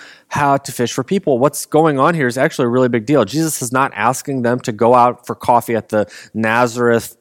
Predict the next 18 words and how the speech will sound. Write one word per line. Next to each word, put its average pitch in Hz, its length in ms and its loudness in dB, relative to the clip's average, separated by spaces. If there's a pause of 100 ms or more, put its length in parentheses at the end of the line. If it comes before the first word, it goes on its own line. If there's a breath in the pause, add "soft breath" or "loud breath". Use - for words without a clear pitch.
Starbucks 113 720 2
to 117 120 -2
just 110 280 -4
talk 120 220 0
about 95 240 -2
life 110 300 4
and 101 100 -14
spirituality 104 840 0
and 90 140 -2 (280 loud breath)
anything 135 340 0
else 117 160 2
that 117 120 -6
they've 110 200 0
got 107 320 2
weighing 113 460 0
down 110 320 0
on 104 160 2
them. 104 260 0